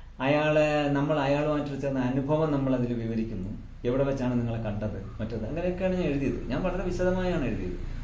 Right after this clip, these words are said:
ഒന്നോ രണ്ടോ പുറങ്ങൾ നിറച്ച് എഴുതി വെച്ചു. പക്ഷേ ഇന്നത്തെ കാലത്ത് അത്തരം ഒരു ഇൻസ്റ്റന്റ്, ഏഹ്, കോഫി എന്ന് പറയും പോലെ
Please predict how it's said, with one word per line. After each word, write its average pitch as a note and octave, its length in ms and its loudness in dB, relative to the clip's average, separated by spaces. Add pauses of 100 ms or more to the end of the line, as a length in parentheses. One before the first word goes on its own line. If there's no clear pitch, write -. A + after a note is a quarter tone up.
ഒന്നോ C#3 180 2
രണ്ടോ D#3 280 4
പുറങ്ങൾ C#3+ 420 2
നിറച്ച് C3 440 -2 (500)
എഴുതി C3 220 6
വെച്ചു. - 220 0 (300)
പക്ഷേ C#3 180 -4 (380)
ഇന്നത്തെ F3 260 -4
കാലത്ത് E3+ 380 -4
അത്തരം F3+ 380 -4 (140)
ഒരു E3 440 -8 (420)
ഇൻസ്റ്റന്റ്, F#3 560 2
ഏഹ്, - 600 0
കോഫി D3+ 280 0
എന്ന് D#3+ 220 0
പറയും C#3+ 300 2
പോലെ A#2+ 320 -4